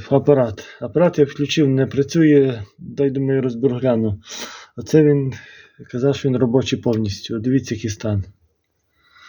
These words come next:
Де він, де він його стояв, якийсь дровітній, чи я навіть не знаю, це ужас. А відкрутити, глянуть, що всередині робить зараз. Ось дивіться. Бачите, що всередині?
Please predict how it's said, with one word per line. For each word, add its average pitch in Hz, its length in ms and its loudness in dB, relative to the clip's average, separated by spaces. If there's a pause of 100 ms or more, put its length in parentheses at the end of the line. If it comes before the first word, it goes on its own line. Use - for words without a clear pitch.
(260)
Де 139 140 6
він, 127 340 2
де 143 180 4
він 143 120 2
його 135 120 0
стояв, 143 360 4
якийсь 127 260 -4
дровітній, 127 460 0
чи 127 180 -6
я 117 60 -4
навіть 117 180 -6
не 123 120 0
знаю, 117 280 -2 (120)
це 127 80 2
ужас. 101 440 2 (520)
А 120 60 -6
відкрутити, 139 580 0
глянуть, 156 500 2 (160)
що - 160 -6
всередині 131 560 -2
робить 110 300 -4
зараз. 117 140 -4
Ось 107 260 -8
дивіться. 107 460 -6 (920)
Бачите, 123 320 -8
що 104 140 -8
всередині? 104 560 0